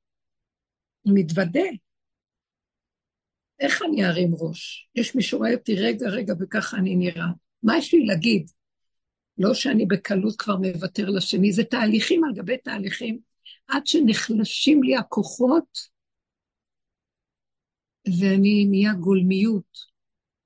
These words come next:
הלוואי ונגיע למקום שלא נכעס על אף אחד, ומישהו יש-, יש-, יעליב אותנו, יגיד לנו משהו, לא נענה לו. אם אני עוד עונה, אז זה הגאות והישות שלי. לא ניצלתי את זה לעשות עבודה עם עצמי.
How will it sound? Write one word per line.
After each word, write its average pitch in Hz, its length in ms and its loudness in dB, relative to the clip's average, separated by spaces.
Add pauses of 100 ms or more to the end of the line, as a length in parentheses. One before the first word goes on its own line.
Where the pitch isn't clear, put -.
(180)
הלוואי 190 340 0
ונגיע 233 440 -4
למקום 208 520 -4 (340)
שלא 190 380 -2
נכעס 185 380 -4
על 220 120 -2
אף 185 140 -10
אחד, - 180 -8 (100)
ומישהו 208 400 0
יש-, 180 160 -2 (100)
יש-, - 320 -10 (640)
יעליב 190 340 -2
אותנו, 208 300 -4
יגיד 185 260 0
לנו 196 280 -2
משהו, 202 320 -4
לא 208 120 2
נענה 208 360 2 (120)
לו. 185 140 -4
אם 220 140 4
אני 247 180 4
עוד 233 260 -2
עונה, 202 380 2 (1300)
אז 175 140 -4
זה 185 100 -4
הגאות 202 520 -2
והישות 185 500 -6
שלי. 170 320 -6 (640)
לא 202 260 0
ניצלתי 226 760 -2
את 180 60 -2
זה 190 160 -8
לעשות 196 520 -4
עבודה 165 280 -14
עם 180 200 -10
עצמי. 170 420 -6